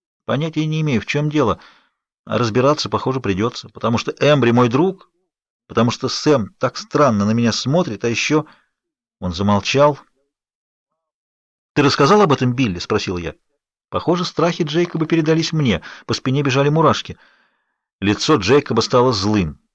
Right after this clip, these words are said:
Да, беседа получилась очень содержательной. «Что сказал твой отец?»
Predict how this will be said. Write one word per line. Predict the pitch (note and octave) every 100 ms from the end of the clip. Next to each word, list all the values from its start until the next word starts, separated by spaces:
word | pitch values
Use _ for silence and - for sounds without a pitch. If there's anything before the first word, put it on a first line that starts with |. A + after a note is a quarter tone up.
| _ _ _ _ _ _ _ _ _ _ _ -
Да, | F#2 A2 G2+ G2
беседа | F2+ F#2+ A2+ C3
получилась | A#2+ G#2+ A2+ A2+ A2
очень | G#2+ A2
содержательной. | A#2 A2+ G2+ F#2 E2 G2 D#2+ - _ _ _ _ _ _ _
«Что | - - G#3
сказал | G3 F3+ C3+
твой | C3 C#3+
отец?» | D3+ C3 -